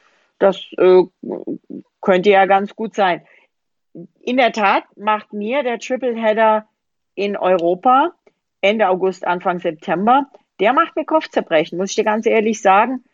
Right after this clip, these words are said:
Spa, äh, Zandvoort, Monza, das sind viele Grenzen, die in Europa nach Ende oder gegen Ende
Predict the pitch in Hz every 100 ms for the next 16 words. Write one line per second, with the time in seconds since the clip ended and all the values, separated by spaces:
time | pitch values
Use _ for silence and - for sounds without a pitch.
0 | _ - - 220 214 170 - _ _ _
1 | _ _ _ - 180 180 175 - _ 220
2 | 220 233 202 160 - - _ - 190 226
3 | 233 202 156 - _ _ _ _ - 196
4 | 208 - 240 247 - _ _ - 311 294
5 | 202 214 277 - 320 349 _ _ _ -
6 | 254 262 269 254 _ _ - 254 226 240
7 | 220 226 294 277 277 269 - _ 208 214
8 | 214 - - 202 247 247 240 196 202 190
9 | 180 - 220 277 269 - 226 262 269 262
10 | 254 -